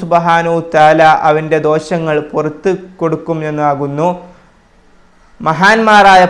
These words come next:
പണ്ഡിതന്മാർ നമുക്ക് പഠിപ്പിച്ചു തരുന്നത്. അതുപോലെ ഞാൻ നേരത്തെ സൂചിപ്പിച്ചതുപോലെ ഒരു നിത്യമായി ഒരു കള്ള് കുടിക്കുന്ന ഒരാളാണെങ്കിൽ അദ്ദേഹത്തിന് എപ്പോഴെങ്കിലും മനസ്സിൽ ഉണ്ടായിരിക്കാമോ, ഉണർവ് കിട്ടിയതിന് ശേഷം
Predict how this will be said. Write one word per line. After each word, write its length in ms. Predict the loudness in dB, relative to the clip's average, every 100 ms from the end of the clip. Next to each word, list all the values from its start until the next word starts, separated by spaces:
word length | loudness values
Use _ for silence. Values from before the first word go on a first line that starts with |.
| 0
പണ്ഡിതന്മാർ 680 | 0 -2 0 0 2 2 2 -4
നമുക്ക് 280 | -6 -6 -8 -4
പഠിപ്പിച്ചു 380 | -4 -2 -6 -6
തരുന്നത്. 360 | -6 -4 -4 -6 -8 _ _ _ -4
അതുപോലെ 440 | 0 2 4 6 4 2 -4 -18 _ -2
ഞാൻ 120 | 0 2
നേരത്തെ 340 | 2 2 0 0 0
സൂചിപ്പിച്ചതുപോലെ 1000 | 0 0 0 -4 -2 -2 -2 0 0 0 -4 -10 -20 _ _ _ _ _ _ _ 0
ഒരു 160 | 6 6 4 0 -18 -20 _ _ _ _ _ _ _ _ -8 -8
നിത്യമായി 600 | -2 0 2 2 4 4
ഒരു 80 | 2 2
കള്ള് 260 | 2 2 2
കുടിക്കുന്ന 420 | 2 0 -4 -2 2
ഒരാളാണെങ്കിൽ 800 | 4 6 6 6 2 0 -2 -2 0
അദ്ദേഹത്തിന് 480 | 0 2 0 -2 -4
എപ്പോഴെങ്കിലും 600 | -4 2 2 2 -2 -2 -4 -10 -6
മനസ്സിൽ 380 | -2 -2 -2 -6 -6
ഉണ്ടായിരിക്കാമോ, 800 | 0 2 4 0 0 -2 -2 -6 -8 -4
ഉണർവ് 300 | 0 0 -2
കിട്ടിയതിന് 440 | -4 -4 -4 -2 -6
ശേഷം 400 | -6 -6 -6 -8